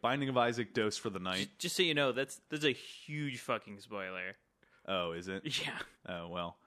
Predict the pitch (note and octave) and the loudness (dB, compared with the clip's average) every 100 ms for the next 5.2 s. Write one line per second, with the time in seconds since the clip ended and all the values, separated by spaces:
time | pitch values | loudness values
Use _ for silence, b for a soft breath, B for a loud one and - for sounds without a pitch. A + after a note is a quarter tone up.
0 | b F#2 A2+ A2 A2 G#2+ F#2+ F#2 - F#2 | b 0 2 2 0 0 0 -2 -4 -8
1 | - G2 F#2+ F#2 F2+ F2+ F2+ F2 F2+ F2 | -2 0 0 -2 -4 -4 -4 -6 -8 -8
2 | E2+ E2 - b b b - G2 F#2 F#2 | -8 -10 -12 b b b 0 2 2 0
3 | F#2 F#2 F2 F2 - - E2+ E2+ F2 F2 | -2 -2 -2 -2 -4 -6 -6 -6 -8 -8
4 | F#2 - C3 A2+ A2+ C3 G3 A3+ - - | -8 -2 -2 0 0 2 0 -2 -6 -10
5 | - | -10